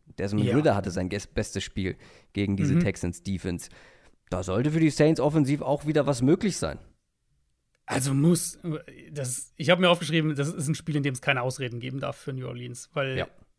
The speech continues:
Speaker 2: ja, die Offensive Line wird hier und da mal wackeln in Pass Protection. Offensive Line ist ja die ganze Saison über schon ein Thema, ähm, bei den Saints und Texans sind ja durchaus nicht ungefährlich im Pass Rush. Aber diese Receiver für New Orleans gegen diese Texans Secondary,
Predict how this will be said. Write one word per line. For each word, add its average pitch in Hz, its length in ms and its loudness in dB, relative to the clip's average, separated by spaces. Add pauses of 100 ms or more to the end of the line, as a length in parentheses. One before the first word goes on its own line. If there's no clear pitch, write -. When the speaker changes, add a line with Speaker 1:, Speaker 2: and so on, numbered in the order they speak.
(680)
Speaker 2:
ja, 170 440 8
die 196 100 2
Offensive 170 400 -2
Line 160 160 4
wird 156 120 -8
hier 170 120 0
und 156 100 0
da 147 120 2
mal 139 160 -4
wackeln 160 420 0
in 160 100 -6
Pass 147 200 -4
Protection. 147 420 -8
Offensive - 340 -10
Line 147 140 -2
ist 147 60 -6
ja 151 100 0
die 139 80 -6
ganze 147 220 0
Saison 180 240 2
über 170 160 0
schon 165 160 0
ein 156 40 -2
Thema, 151 360 0 (720)
ähm, 139 240 2
bei 135 100 2
den 135 80 -4
Saints 139 300 -2
und - 180 -12
Texans 143 360 -2
sind 143 400 -2 (200)
ja 147 120 -2
durchaus 165 840 4
nicht 156 200 -2
ungefährlich 208 480 0
im 190 80 -6
Pass 202 240 0
Rush. 233 240 -6 (1000)
Aber 131 280 6
diese 170 360 4
Receiver 131 680 0
für 147 240 -2
New 147 180 4
Orleans 135 400 0
gegen 131 160 -4
diese 156 220 -2
Texans 165 340 0
Secondary, 117 540 -4